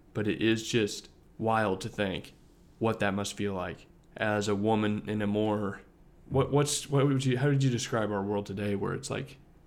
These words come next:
it feels more equal opportunity for women?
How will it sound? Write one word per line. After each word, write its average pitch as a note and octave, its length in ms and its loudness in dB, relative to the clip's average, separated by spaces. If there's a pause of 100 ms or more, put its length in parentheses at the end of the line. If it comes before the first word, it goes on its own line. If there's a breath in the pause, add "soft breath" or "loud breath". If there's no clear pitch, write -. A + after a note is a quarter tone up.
(220)
it - 100 -6
feels B2 300 4
more A2+ 140 4
equal A#2 280 0
opportunity A#2+ 600 0
for A#2+ 160 -2
women? B2+ 360 -2